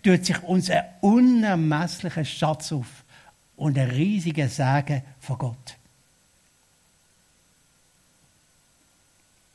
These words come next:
Und den Schatz dürfen wir auch mit anderen teilen. Das ist die Erfahrung von David. Das soll auch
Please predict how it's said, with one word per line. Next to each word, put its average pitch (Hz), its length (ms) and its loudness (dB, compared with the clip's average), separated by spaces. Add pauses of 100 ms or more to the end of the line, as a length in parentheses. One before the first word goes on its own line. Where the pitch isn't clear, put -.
(400)
Und 147 180 0
den 143 100 4
Schatz 170 420 2
dürfen 156 320 2
wir 143 100 2
auch 131 40 2
mit 131 240 -2
anderen 135 440 0 (120)
teilen. 120 420 -4 (1900)
Das 170 220 4
ist 160 180 0
die 170 40 -4
Erfahrung 151 440 -4
von 147 180 -4
David. 131 580 -8 (680)
Das 160 320 2
soll 139 220 0
auch 127 180 2